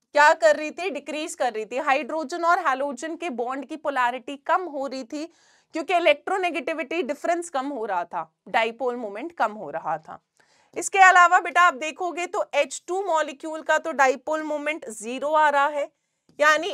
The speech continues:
एच टू मॉलिक्यूल तो कैसा होगा आपका? नॉन पोलर। और ये हमने देख भी लिया था बेटा, जो सेम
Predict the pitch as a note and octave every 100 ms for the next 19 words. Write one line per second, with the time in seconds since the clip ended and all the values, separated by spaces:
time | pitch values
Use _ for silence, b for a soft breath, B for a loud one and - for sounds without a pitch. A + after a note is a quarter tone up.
0 | - D4 - - F4+ F4 D#4 D4+ D#4 D#4
1 | D#4 E4+ D4+ D4 - D#4 D#4+ D4 C#4+ C#4+
2 | C#4+ D4+ D4 B3+ C4+ D#4 D4+ C#4 C#4+ -
3 | _ _ _ _ - C#4+ E4+ F4 F#4 C#4+
4 | D#4 C#4 E4+ E4+ D#4+ D#4+ D#4 D4 D4+ E4+
5 | - - D#4+ E4+ E4+ B3